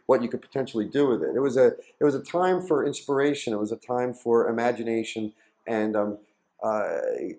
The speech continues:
sharing of ideas together, not so much as special interest groups. This is just an example of a system's capabilities from nineteen seventy-six.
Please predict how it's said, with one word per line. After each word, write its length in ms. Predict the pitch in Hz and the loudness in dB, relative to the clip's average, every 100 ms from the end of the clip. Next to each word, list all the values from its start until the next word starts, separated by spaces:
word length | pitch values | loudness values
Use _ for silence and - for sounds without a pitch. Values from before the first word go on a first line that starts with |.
| - | -12
sharing 460 | - 160 147 135 117 | 0 4 6 4 4
of 80 | 104 | 4
ideas 640 | 98 90 101 82 57 - _ _ _ _ _ _ _ _ _ _ | 4 2 -4 -4 -6 -12 _ _ _ _ _ _ _ _ _ _
together, 640 | - 123 139 117 82 85 - | -2 4 6 6 4 0 -4
not 240 | 123 120 | -4 -2
so 100 | - | -2
much 220 | 113 104 98 | -2 -2 -6
as 80 | |
special 400 | - 107 - 95 | -2 -2 -2 -8
interest 340 | 95 - 90 - | -10 -12 -18 -10
groups. 460 | 95 85 - - _ _ _ _ - | -8 -8 -10 -20 _ _ _ _ -8
This 100 | 185 | -4
is 80 | 165 | -2
just 220 | 120 - | -4 0
an 80 | 147 | 0
example 420 | 113 139 139 139 | 4 4 4 4
of 80 | 113 | 2
a 60 | 113 | 2
system's 520 | - 143 - 123 113 | 0 0 0 -4 2
capabilities 760 | 147 143 - 147 147 127 120 - | 2 2 4 4 6 4 0 -4
from 160 | 123 | -2
nineteen 320 | 120 120 120 | -2 -2 -6
seventy-six. 840 | 110 127 117 104 - 120 117 - | 2 4 4 -2 2 2 2 -6